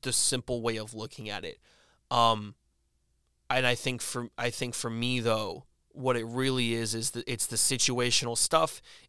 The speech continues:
is, you know, managing the rotation. You know, we s-, even in Le Moyne, we saw a guy subbing in and out, like, within the first two minutes of the game. I don't think that, you know, not everyone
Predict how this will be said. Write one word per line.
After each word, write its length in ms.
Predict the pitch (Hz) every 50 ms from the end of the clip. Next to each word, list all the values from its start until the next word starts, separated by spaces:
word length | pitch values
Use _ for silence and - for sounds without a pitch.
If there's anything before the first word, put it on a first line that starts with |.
| _ _
is, 440 | - 131 131 120 117 110 110 - -
you 140 | - 135 120
know, 120 | 117 117 113
managing 600 | 113 113 117 117 117 117 117 117 107 113 113 110
the 100 | 110 104
rotation. 720 | 110 107 104 - - - 143 135 123 - - 127 123 123 - - - - - _ _
You 140 | - - 120
know, 160 | 120 117 113
we 120 | 113 127
s-, 140 | - - -
even 360 | 139 135 135 135 131 127 127
in 240 | - 139 131 131 127
Le 80 | 127 127
Moyne, 360 | 127 127 120 117 113 107 110
we 140 | 117 123 117
saw 320 | - - 139 131 123 117
a 60 | 117
guy 240 | - 127 113 113 113
subbing 440 | 107 - - 139 127 117 123 123 120
in 100 | 120 120
and 160 | 120 117 117
out, 180 | 120 110 104 107
like, 160 | 110 110 -
within 220 | 123 117 117 117 113
the 80 | 110
first 320 | - - 123 113 - - -
two 240 | - - 147 139
minutes 260 | 131 123 120 120 - -
of 80 | 110
the 60 | 98
game. 420 | 101 101 113 110 107 104 95 92 - - - - - - -
I 60 | -
don't 200 | 117 117 117 113
think 220 | - - 123 117 -
that, 240 | 120 113 107 104 -
you 280 | - 62 67 107 120 110
know, 240 | 107 104 101 - - _ - - _ _ _ - -
not 280 | - 127 127 127 127 127
everyone 540 | 123 117 120 120 113 117 117 110 104 113